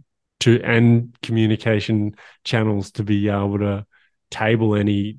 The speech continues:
grievances in a healthy way so people can grow. That's where we seem to have changed versus someone over the shoulder being an, <laughs> a semi nutter, seeing if someone's finishing X on time, you know, like,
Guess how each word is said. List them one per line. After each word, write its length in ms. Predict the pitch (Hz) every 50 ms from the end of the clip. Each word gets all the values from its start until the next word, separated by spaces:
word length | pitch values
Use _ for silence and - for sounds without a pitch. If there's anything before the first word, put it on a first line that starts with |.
| _ _
grievances 640 | - - 113 107 110 107 117 113 107 - 113 104 98
in 120 | 104 101 104
a 40 | 107
healthy 360 | 101 104 104 101 - 107 101
way 180 | 101 101 101
so 160 | 101 - - 104
people 300 | - - 104 101 104 98
can 280 | - - 101 101 104
grow. 320 | 101 - - 87 82 85 - - _ - - - - - _ _ _ - - - _
That's 380 | - 117 123 123 123 123 - -
where 160 | - 120 117
we 100 | 110 110
seem 260 | 104 - 113 104 107
to 60 | 104 110
have 120 | 104 104
changed 360 | - - 110 104 107 104 101
versus 540 | 104 110 107 104 - 120 107 101 - - - _ _
someone 340 | - - 120 110 113 113 113
over 160 | 113 107 104
the 80 | 104 101
shoulder 340 | - - 113 110 107 107
being 300 | 104 101 110 107 107 107
an, 180 | 104 101 - - _ _ _ _ _ - _ _ _ _ _ _
<laughs> 240 | - - - - - - 120 -
a 340 | - - - - - - - - _ - - - - -
semi 380 | - - - - - 123 135 120
nutter, 600 | 113 113 120 120 113 - - 110 110 107 107 120 - - - - 98 -
seeing 380 | - - - 123 117 117 113
if 140 | 110 110 104
someone's 440 | - 120 110 107 107 107 107 101 98
finishing 680 | - - 113 107 107 - - 110 107 104 104 107 - _ _ _ _ _ _ _ _ _ -
X 320 | 135 127 120 117 - -
on 160 | 123 110 104 104
time, 480 | - 110 107 104 104 104 104 101 101
you 100 | 104 110
know, 120 | 110 104 101 - _ _ -
like, 200 | 123 110 -